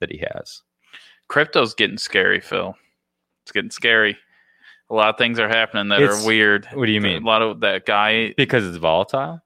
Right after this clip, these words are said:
Speaker 2: The guy that, the father of Doge or whatever.
Speaker 1: Yeah.
Speaker 2: You know, like, he dumped all, all kinds of s-, right? I
Speaker 1: Well,
Speaker 2: mean,
Speaker 1: why wouldn't, I mean, he's got
Speaker 2: I don't know. I don't know. Things are just, they're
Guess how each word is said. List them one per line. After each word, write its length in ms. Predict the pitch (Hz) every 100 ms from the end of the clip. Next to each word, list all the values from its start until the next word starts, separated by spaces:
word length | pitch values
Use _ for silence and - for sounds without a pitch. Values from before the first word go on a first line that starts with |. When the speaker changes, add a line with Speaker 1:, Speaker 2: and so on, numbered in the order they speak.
| _
Speaker 2:
The 100 | 104
guy 540 | 98 95 101 101 104 104 -
that, 200 | 127 92 - - _
the 140 | - 92
father 520 | - - 101 98 101
of 120 | 101 98
Doge 400 | 101 101 110 107
or 100 | 101
whatever. 580 | 101 104 107 110 117 - -
Speaker 1:
Yeah. 160 | 85 82
Speaker 2:
You 60 |
know, 100 | 92 82
like, 140 | 101
he 320 | - 107 104 -
dumped 280 | 98 101 -
all, 400 | 101 101 101 _ _ _ _ _ _ -
all 120 | 98
kinds 320 | - 104 101
of 60 | 98
s-, 180 | - - _ _ _ _
right? 300 | 214 107 120 -
I 180 | - 113
Speaker 1:
Well, 0 | 143
Speaker 2:
mean, 60 | 135
Speaker 1:
why 140 | 127
wouldn't, 260 | 117 120 101
I 40 |
mean, 180 | 98 92
he's 300 | 90 87 - _ _ _ _
got 140 | - 139
Speaker 2:
I 60 |
don't 120 | 143
know. 140 | 117 107 - -
I 100 | 120
don't 120 | 123
know. 40 | 110
Things 220 | 143 147
are 60 | 135
just, 280 | 127 - -
they're 140 | 117